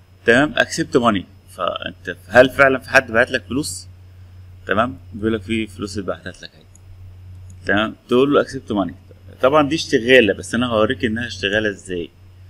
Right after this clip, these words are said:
تمام، هو بيعمل موقع وهمي يكون شكله قريب من الامازون. هو كويس ان هو اتضرب، ممكن يكون حد بلغ عنه، بس هو بيحاول ياخد نفس شكل امازون، بس بتلاقي فيه حروف تانية معاه، وتلاقي الموقع مش امازون، هو امازون حاجة تانية.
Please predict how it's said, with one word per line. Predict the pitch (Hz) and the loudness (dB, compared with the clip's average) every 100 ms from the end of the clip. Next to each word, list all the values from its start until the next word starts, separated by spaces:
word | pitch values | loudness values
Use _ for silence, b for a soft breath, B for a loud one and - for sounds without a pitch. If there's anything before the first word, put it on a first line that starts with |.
| b b - - | b b -18 -8
تمام، | 92 104 123 - - - - | -4 -4 -4 -14 -18 -18 0
هو | 139 165 | 8 8
بيعمل | 143 165 165 147 | 10 8 6 4
موقع | 139 160 147 127 | 6 4 6 6
وهمي | 120 139 151 165 - - | 6 4 0 -6 -10 -8
يكون | 87 - 143 | -6 -4 -4
شكله | - 170 135 127 | 0 0 2 2
قريب | 139 131 | 2 2
من | 120 | 0
الامازون. | - 131 147 143 | -2 -4 -4 -4
هو | 123 | -2
كويس | 127 123 | 0 -2
ان | 104 | -2
هو | 110 | -4
اتضرب، | 98 90 87 90 | -2 -4 -4 -8
ممكن | 101 104 69 95 - | -8 -6 -8 -12 -14
يكون | 90 | -10
حد | 95 | -8
بلغ | 95 101 95 | -4 -4 -4
عنه، | 76 90 - b b b 120 | -12 -16 -18 b b b 0
بس | 151 | 2
هو | 156 | 2
بيحاول | 160 160 | 2 2
ياخد | 160 156 | 0 -2
نفس | 143 - - | -4 -6 -8
شكل | 156 - | -6 -2
امازون، | 147 165 151 | -2 -2 -4
بس | 127 98 | -4 -6
بتلاقي | 92 151 | -2 -2
فيه | 156 160 | -2 -8
حروف | - 147 160 - - b b b - | -6 -4 -4 -6 -20 b b b -2
تانية | 135 143 135 | 2 4 2
معاه، | 120 139 | 4 2
وتلاقي | 147 135 135 147 147 107 - | 2 0 2 4 4 2 0
الموقع | 107 107 131 131 107 | -2 -2 -4 -2 -4
مش | 92 - | -4 0
امازون، | 107 98 87 87 | 0 0 -8 -12
هو | 90 92 - | -10 -8 -4
امازون | 110 104 98 | -4 -4 -8
حاجة | 104 | -8
تانية. | 92 85 | -6 -6